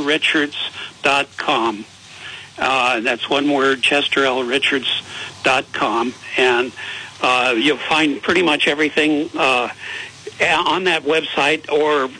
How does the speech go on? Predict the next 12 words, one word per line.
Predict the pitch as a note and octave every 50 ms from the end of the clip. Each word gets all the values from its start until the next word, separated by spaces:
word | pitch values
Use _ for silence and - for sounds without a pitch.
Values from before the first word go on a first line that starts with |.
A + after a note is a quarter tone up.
| - - C#3 C#3+
there | C#3 D3 C#3+
will | C#3 C#3+ C3+
be | B2 C#3+ C#3 B2
vectors, | C3+ C#3+ C#3 - - - C#3 C3+ B2+ - - - - - - - - - - - - - -
there | - C#3 C3
will | C#3 C#3 B2+
be | B2 D3 C3+ C3
links | C3 C3+ D3 D3 C3+ B2+ - - -
to | - C3+
other | C3 C3+ C3+ C3+ A#2
websites | A#2+ C3 C3 B2 A#2+ - - - A#2 A2 G#2+ - - - -
that, | - G#2+